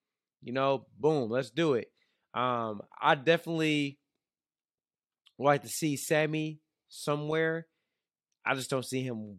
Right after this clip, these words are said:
winning against Roman right now. So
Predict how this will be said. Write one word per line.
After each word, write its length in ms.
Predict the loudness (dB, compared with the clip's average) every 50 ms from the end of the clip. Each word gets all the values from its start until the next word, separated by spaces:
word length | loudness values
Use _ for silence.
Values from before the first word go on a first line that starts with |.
| -14 -8
winning 540 | -6 -4 -2 -2 -2 -4 -4 -6 -10 -14 -18 _ _ -12
against 380 | -12 -10 -8 -8 -10 -10 -10 -10
Roman 400 | -10 -10 -10 -10 -12 -14 -16 -20 _ _ _ -12
right 220 | -10 -8 -8 -8 -10
now. 320 | -10 -12 -12 -12 -16 -20 _ _ _ _ _ _ _ _ _ _ _ _ _ _ _ _ _ _ _ _ _ _ _ _ _ -12
So 340 | -6 -4 -4 -2 -4 -4